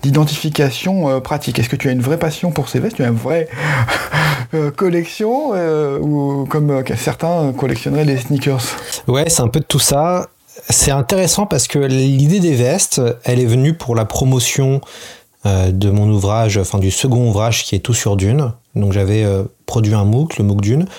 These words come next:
Speaker 2: On a été épuisé, on a sorti une version collector, hein, qui s'appelle Tout sur Dune. Et donc, euh, il y a eu un Dune Tour qui a été organisé, euh, où j'ai fait vingt-cinq dates.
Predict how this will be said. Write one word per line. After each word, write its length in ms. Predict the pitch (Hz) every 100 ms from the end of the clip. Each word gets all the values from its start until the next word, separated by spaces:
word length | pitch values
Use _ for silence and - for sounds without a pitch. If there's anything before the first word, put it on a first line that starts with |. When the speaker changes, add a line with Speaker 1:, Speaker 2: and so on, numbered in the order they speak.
| - - _ 113
Speaker 2:
On 100 | 110
a 120 | 104
été 240 | 95 -
épuisé, 440 | 107 - 107 110 120
on 80 |
a 60 | 107
sorti 260 | - 104 113
une 40 |
version 200 | 107 113
collector, 640 | 107 104 - 139 151 - 135
hein, 100 | 110
qui 80 | -
s'appelle 220 | 110 98
Tout 100 | 113
sur 200 | - 110
Dune. 200 | 117 165 - - - -
Et 100 | 127
donc, 380 | 120 156 160 123 117
euh, 140 | 110
il 80 | 101
y 60 | 110
a 80 |
eu 240 | 117 135 135
un 100 | 107
Dune 220 | 107 123
Tour 260 | 135 165 -
qui 100 | 104
a 40 |
été 100 | 101
organisé, 640 | 104 101 98 95 131 190 185 - - - - -
euh, 260 | 98 95 104
où 120 | 101
j'ai 120 | 101
fait 140 | -
vingt-cinq 320 | 123 113 - 101
dates. 540 | 107 131 - -